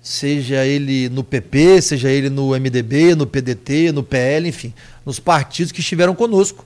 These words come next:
foram feitos compromissos partidários com os partidos, para que se conseguisse montar uma nominata, né? O P P, por exemplo, fez sessenta e um mil votos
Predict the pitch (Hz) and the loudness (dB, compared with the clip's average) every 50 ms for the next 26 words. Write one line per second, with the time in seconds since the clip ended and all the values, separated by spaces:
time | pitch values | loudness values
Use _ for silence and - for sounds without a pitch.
0 | - - _ _ - - 254 247 226 160 - 170 165 - - - 214 214 262 262 | -20 -20 _ _ 0 2 2 2 2 2 0 0 0 0 -2 -4 -4 -2 -2 -2
1 | 208 202 220 - - - 160 135 - 139 123 117 107 101 101 - - - - - | -2 -2 -2 -2 -2 -2 -2 -2 -2 -4 -4 -4 -6 -6 -10 -16 -20 -20 -20 -20
2 | - - _ _ _ _ _ _ _ _ - 139 127 123 123 117 113 110 107 107 | -20 -20 _ _ _ _ _ _ _ _ -10 -8 -6 -6 -6 -6 -6 -6 -8 -10
3 | 110 - - - - 170 208 208 - - 185 143 - - - 135 113 - - - | -12 -14 -6 2 6 6 6 6 6 2 2 2 0 -2 -4 -4 -4 -6 -8 -18
4 | - - - _ _ _ _ _ _ - 135 131 - - - - 151 151 - 135 | -20 -20 -20 _ _ _ _ _ _ -8 -6 -6 -6 -6 -8 -6 -6 -6 -4 -4
5 | 156 143 156 170 175 165 131 - 160 170 175 180 185 180 170 170 185 190 196 175 | -4 -4 -2 0 -2 0 0 2 2 2 2 0 -2 -2 -2 -2 -2 -2 -2 -2
6 | 156 135 117 - - - - - - - 127 135 139 - - - _ _ _ _ | -2 -4 -4 -8 -14 -20 -20 -20 -16 -12 -12 -10 -12 -12 -16 -20 _ _ _ _
7 | _ _ _ _ - - - - 190 185 185 175 170 175 123 147 170 165 135 135 | _ _ _ _ -16 -4 2 4 4 4 6 4 2 2 2 2 0 0 2 0
8 | 180 190 - - 220 - - - 202 170 - - 202 226 240 - - 247 233 214 | -2 -4 -2 -2 -2 -2 0 0 0 0 0 0 -2 -2 -2 -2 -2 0 0 0
9 | 180 165 147 143 151 180 208 220 196 190 170 131 104 135 156 147 - - - - | 0 0 0 0 0 0 0 2 2 2 2 2 2 2 0 0 0 -4 -16 -18
10 | - - | -20 -20